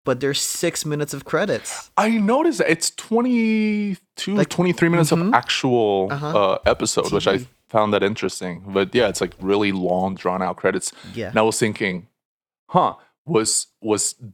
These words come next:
Speaker 2: this whole episode just like a, uh, extended cold open to the series itself? Because it, the
Speaker 1: Mm-hmm.
Speaker 2: credits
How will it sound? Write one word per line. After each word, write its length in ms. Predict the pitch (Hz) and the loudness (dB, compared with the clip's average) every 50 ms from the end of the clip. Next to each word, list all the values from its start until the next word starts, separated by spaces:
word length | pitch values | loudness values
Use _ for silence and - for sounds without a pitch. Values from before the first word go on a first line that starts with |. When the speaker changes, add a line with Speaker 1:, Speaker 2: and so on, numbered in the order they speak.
| _ _ _ _ _ _ _ _ - | _ _ _ _ _ _ _ _ 0
Speaker 2:
this 200 | 120 120 - - | 0 2 2 2
whole 240 | - 120 113 - - | 2 2 2 2 2
episode 640 | 104 107 - 117 - - 120 113 110 110 107 95 - | 0 0 0 -2 -2 2 2 2 2 2 0 -4 -2
just 260 | - 104 104 104 - | 0 0 2 2 2
like 160 | 113 98 82 104 | 0 0 2 2
a, 180 | 95 90 85 - _ _ _ _ _ _ _ _ _ _ _ _ _ _ _ _ _ _ _ _ _ - | 2 2 0 -4 _ _ _ _ _ _ _ _ _ _ _ _ _ _ _ _ _ _ _ _ _ 0
uh, 160 | 101 98 95 - | 2 2 2 2
extended 520 | - - - - - 104 104 98 98 - - | 0 -2 -4 -2 -2 -2 0 0 -2 -2 -2
cold 300 | - - 98 101 98 95 | 0 2 2 2 4 2
open 360 | 90 95 - - 107 104 98 | 2 2 2 0 0 -2 -2
to 220 | - - 110 101 | -2 -2 0 0
the 120 | 95 90 85 | 0 0 0
series 420 | - - 90 98 98 98 - - | 0 0 0 0 0 0 -2 -4
itself? 360 | 90 - - 95 95 123 - | -4 -2 2 2 2 2 2
Because 220 | - 101 104 92 98 | -2 -4 -4 -2 -4
it, 180 | - - - - | -4 -8 -8 -10
the 80 | - 123 | -10 -8
Speaker 1:
Mm-hmm. 80 | 123 | -6
Speaker 2:
credits 340 | - - 101 120 117 - | -2 -2 0 0 -2 -4